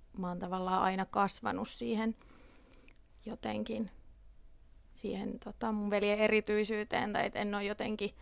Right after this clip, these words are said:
ehkä niinku muista tavallaan sellaista kauhean niinku kirkkaasti sellaista hetkeä, että,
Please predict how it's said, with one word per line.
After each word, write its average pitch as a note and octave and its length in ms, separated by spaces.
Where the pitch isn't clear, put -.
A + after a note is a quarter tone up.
ehkä G#3+ 260
niinku G#3+ 200
muista A3 440
tavallaan - 520
sellaista - 480
kauhean G#3 300
niinku G#3 160
kirkkaasti G3+ 640
sellaista G#3 500
hetkeä, A3 640
että, - 380